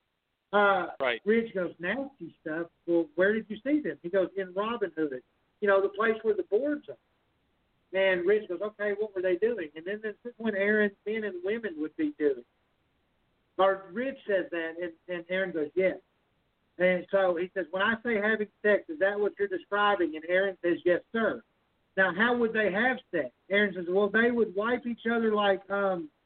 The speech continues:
Speaker 1: you know, um, to Michael, Chris, and Steve, they said, with their mouth, were they having sex with their mouth?" He says, "Yes, sir."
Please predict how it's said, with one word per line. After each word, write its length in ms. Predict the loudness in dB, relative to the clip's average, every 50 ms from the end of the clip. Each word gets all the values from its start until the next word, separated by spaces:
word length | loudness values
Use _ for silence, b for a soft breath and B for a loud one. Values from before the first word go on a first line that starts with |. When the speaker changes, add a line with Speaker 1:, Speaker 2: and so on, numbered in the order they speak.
| _ _ _ _ _ _ _ _ _ -2
Speaker 1:
you 100 | 0 2
know, 440 | 4 4 4 4 4 2 0 -2 -2
um, 280 | -2 0 0 -2 -2 -4
to 100 | -6 -6
Michael, 440 | -4 -2 -2 -2 -2 -4 -6 -6 0
Chris, 220 | 2 2 2 2 0 -4
and 100 | -14 -8 _
Steve, 280 | -2 0 0 0 0 0
they 200 | 2 2 2 0 0
said, 300 | 0 2 2 2 2 0 -4 _ _ _ _ _ _ _ _ _ _ _ _ _ _ _ _ _ _ _ _ 0
with 200 | 2 2 2 2
their 140 | 0 0 0
mouth, 460 | 0 -2 -2 0 0 -2 -2 -4 -4
were 120 | -2 0 2
they 180 | 2 2 2
having 300 | 0 0 0 -2 -2 -6 -6
sex 240 | -4 -4 -4 -6 -8
with 120 | -8 -6
their 120 | -6 -6 -4
mouth?" 300 | -4 -4 -4 -4 -6 -8
He 200 | -8 -6 -4 -4
says, 80 | -2 0
"Yes, 160 | 0 0 0 -2 0
sir." 460 | 2 4 6 6 6 6 4 2